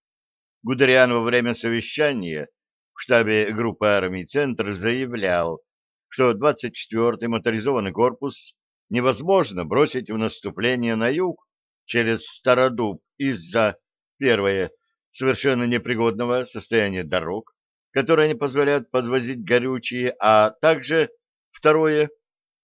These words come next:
из-за состояния самих войск, которые не могут участвовать в наступлении без предварительного отдыха и пополнения.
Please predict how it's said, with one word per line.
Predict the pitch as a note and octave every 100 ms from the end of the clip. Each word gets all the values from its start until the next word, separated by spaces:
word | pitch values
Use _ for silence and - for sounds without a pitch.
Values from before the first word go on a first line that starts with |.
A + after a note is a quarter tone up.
| -
из-за | D3+ G#2 A2+ A#2+ G#2+
состояния | - G#2 - A#2+ D3+ E3 D#3
самих | - G2+ C3+ -
войск, | F#2 G2 F#2+ - - _ _ _ _ _ _
которые | - G#2 G#2 G#2+ A2
не | A2
могут | C#3 F#3+ D#3+ G2
участвовать | C#2+ - B2 C#3 - B2+ B2+ A#2+ - _ _ _
в | C#3+
наступлении | C#3 - C#3 C3 B2 A2+ A2
без | G2+ A#2 -
предварительного | - A#2+ B2 A#2+ - G#2+ A2
отдыха | A2 G2+ E2+ - A#2+
и |
пополнения. | A#2 A#2+ - D#3+ D#3+ D3+ G2 C2+ B1